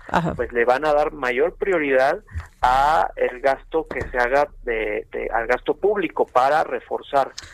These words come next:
Speaker 1: Sí,
Speaker 2: al
Speaker 1: porque
Speaker 2: Seguro Social.
Speaker 1: incluso había, había, ah, en el sexenio pasado hubo varias denuncias sobre el tema de los laboratorios, de los laboratorios clínicos que subrogaban este servicio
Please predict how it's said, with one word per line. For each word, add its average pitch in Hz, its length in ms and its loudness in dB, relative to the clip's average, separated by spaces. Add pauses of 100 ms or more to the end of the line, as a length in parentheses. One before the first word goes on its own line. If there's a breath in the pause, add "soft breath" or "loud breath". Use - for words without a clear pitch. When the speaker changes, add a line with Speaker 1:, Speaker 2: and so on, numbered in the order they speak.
(100)
Speaker 1:
Sí, - 200 -2
Speaker 2:
al 240 80 2
Speaker 1:
porque 233 380 0
Speaker 2:
Seguro - 180 -4
Social. - 360 -6
Speaker 1:
incluso 285 500 2
había, 311 580 4
había, 240 840 4 (560)
ah, 175 180 4
en 202 120 0
el 190 120 0
sexenio 254 520 0
pasado 220 580 2
hubo 285 200 4
varias 269 380 0
denuncias 220 840 2
sobre 185 300 0
el 175 100 -4
tema 233 420 2
de 226 120 2
los 190 220 0
laboratorios, 185 840 0 (300 loud breath)
de 190 180 2
los 196 220 -2
laboratorios 196 680 2
clínicos 262 720 0
que 185 260 -2 (100)
subrogaban 190 1000 2
este 208 400 0
servicio 190 680 0